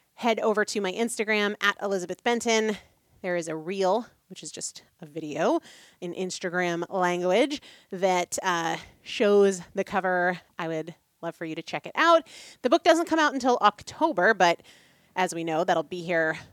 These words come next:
before we know it. I wanted to answer your questions about it because, wow, that was really loud motorcycle gang. Can you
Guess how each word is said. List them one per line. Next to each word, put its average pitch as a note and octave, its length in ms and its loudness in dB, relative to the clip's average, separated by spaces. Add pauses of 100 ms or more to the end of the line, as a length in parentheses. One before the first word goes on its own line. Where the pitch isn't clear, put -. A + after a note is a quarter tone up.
before E4+ 400 2
we C4+ 120 0
know F#3+ 220 4
it. F3+ 120 4
I F#3+ 80 0
wanted G3+ 280 2
to - 140 -6
answer G3+ 200 -4
your E3+ 140 -4
questions D#4 480 -6
about B3+ 280 4
it A#3+ 120 -2
because, F3 520 -2 (600)
wow, - 220 -14 (140)
that G#3+ 60 -14
was F#3+ 220 -12 (200)
really D3+ 220 -10
loud D#3+ 220 -6
motorcycle G3 560 -10
gang. D3+ 340 -12 (380)
Can - 80 -20
you G3 60 -16